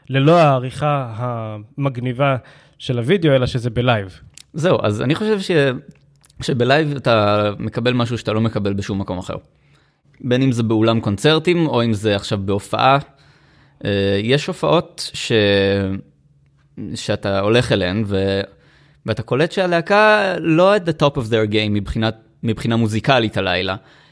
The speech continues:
Speaker 2: אבל הם כובשים אותך כאילו מבחינת, מבחינת הנוכחות שלהם, ומבחינת האווירה שהם יוצרים, וזה שיש מלא אנשים, ו-,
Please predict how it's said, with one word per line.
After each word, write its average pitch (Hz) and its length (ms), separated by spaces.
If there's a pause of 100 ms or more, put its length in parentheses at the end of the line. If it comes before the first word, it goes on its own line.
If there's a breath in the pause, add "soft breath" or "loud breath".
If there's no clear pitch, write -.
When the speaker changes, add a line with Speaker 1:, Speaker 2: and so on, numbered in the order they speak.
(140 soft breath)
Speaker 2:
אבל 110 180
הם 110 80
כובשים 147 400
אותך 156 240 (100)
כאילו 110 260
מבחינת, 120 800 (260)
מבחינת 120 540
הנוכחות 147 480
שלהם, 156 360
ומבחינת 117 600
האווירה 107 500
שהם 143 220
יוצרים, 123 520
וזה 104 220
שיש 110 300
מלא 104 200
אנשים, 135 500 (960 soft breath)
ו-, 107 360